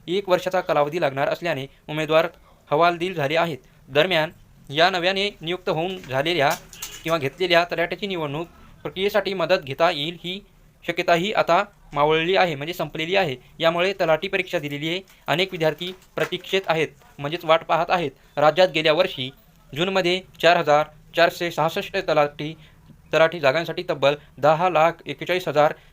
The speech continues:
सातशे तेरा अर्ज प्राप्त झाले होते, म्हणजेच ऑनलाइन अर्ज भरले होते विद्यार्थ्यांनी. त्यापैकी आठ लाख चौसष्ट हजार नऊशे साठ उमेदवारांनी परीक्षा दिली. या परीक्षेबाबत आलेल्या आक्षेपांवर कार्यवाही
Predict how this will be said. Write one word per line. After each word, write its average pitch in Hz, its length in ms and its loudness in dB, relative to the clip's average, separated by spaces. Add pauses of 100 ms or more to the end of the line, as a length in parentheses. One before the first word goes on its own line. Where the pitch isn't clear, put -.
सातशे 165 440 0
तेरा 151 280 2
अर्ज 143 180 0
प्राप्त 151 340 -4
झाले 151 260 -2
होते, 147 240 -2
म्हणजेच 143 240 -10
ऑनलाइन 147 280 -2 (320)
अर्ज 135 180 0
भरले 160 260 -4
होते 147 320 -2
विद्यार्थ्यांनी. 135 460 -6 (220)
त्यापैकी 180 440 0
आठ 156 200 2
लाख 160 160 4 (560)
चौसष्ट 165 380 -4
हजार 143 320 2 (280)
नऊशे 147 440 -4 (160)
साठ 170 160 4
उमेदवारांनी 147 540 0
परीक्षा 156 400 -4
दिली. 143 280 -8 (200)
या 160 120 2
परीक्षेबाबत 185 640 -2
आलेल्या 147 340 2 (220)
आक्षेपांवर 147 920 0
कार्यवाही 147 560 -2